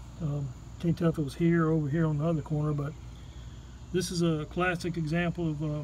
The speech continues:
there's another spot where the gasket's falling apart. Dexcool destroys these plastic.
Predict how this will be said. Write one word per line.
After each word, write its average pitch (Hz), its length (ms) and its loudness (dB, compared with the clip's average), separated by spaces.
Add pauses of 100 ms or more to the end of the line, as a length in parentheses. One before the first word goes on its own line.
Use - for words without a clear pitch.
there's 156 180 0
another 165 240 2
spot 147 320 -6
where 147 220 -4
the - 20 -
gasket's 156 540 -2 (120)
falling 156 260 -2
apart. 156 340 -2 (1000)
Dexcool 175 760 4 (320)
destroys 175 480 0
these 170 160 2
plastic. 175 600 0